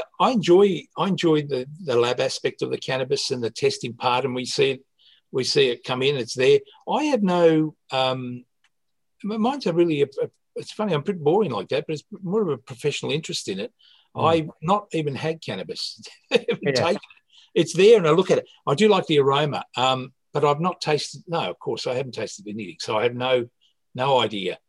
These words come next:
Speaker 1: Um,
Speaker 2: Yeah, it
Speaker 1: I'll
Speaker 2: must
Speaker 1: be
Speaker 2: be
Speaker 1: honest, though, there is,
Speaker 2: fascinating.
Speaker 1: but
Speaker 2: So
Speaker 1: yeah,
Speaker 2: just
Speaker 1: there's
Speaker 2: all the different smells from the different
Speaker 1: Oh, yeah, from that,
Speaker 2: people.
Speaker 1: yeah, yeah, yeah, yes, you do pick those up. Um, they, although they tend to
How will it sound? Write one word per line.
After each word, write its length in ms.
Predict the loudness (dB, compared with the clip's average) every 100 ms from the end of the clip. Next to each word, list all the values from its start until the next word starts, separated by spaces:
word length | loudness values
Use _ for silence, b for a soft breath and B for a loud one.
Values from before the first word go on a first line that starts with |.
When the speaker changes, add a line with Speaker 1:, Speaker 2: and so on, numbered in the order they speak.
| _ _
Speaker 1:
Um, 240 | -4 -2
Speaker 2:
Yeah, 60 | -2 -6 -12 _
it 160 | -10 0
Speaker 1:
I'll 80 | 2
Speaker 2:
must 100 | 4
Speaker 1:
be 60 | 4
Speaker 2:
be 40 |
Speaker 1:
honest, 240 | 2 0
though, 100 | 0
there 180 | 4 4
is, 120 | 4
Speaker 2:
fascinating. 120 | 2 _ _ _ _ _
Speaker 1:
but 120 | -4
Speaker 2:
So 80 | 4
Speaker 1:
yeah, 60 | 6
Speaker 2:
just 80 |
Speaker 1:
there's 160 | 8 4
Speaker 2:
all 80 | 2
the 120 | -2
different 440 | -2 -2 -2 -2
smells 580 | -2 0 0 2 2 2
from 160 | -2 -6
the 60 |
different 300 | -4 2 4
Speaker 1:
Oh, 100 | 6
yeah, 220 | 6 6 4
from 160 | 2
that, 180 | 2 2
Speaker 2:
people. 60 | 4
Speaker 1:
yeah, 320 | 4 6 6
yeah, 80 | 6
yeah, 180 | 6 4
yes, 300 | 6 2 0
you 80 | -2
do 140 | -2
pick 220 | 0 -2
those 240 | 0 0 2
up. 180 | 0 -2 _ _ _ _
Um, 400 | -2 0 -2 -8 _ b _ _ _ -16 -4
they, 460 | 0 2 2 -2 0
although 380 | 2 4 4
they 380 | 4 4 2 0 -10 -8
tend 200 | -4 -2
to 120 | -4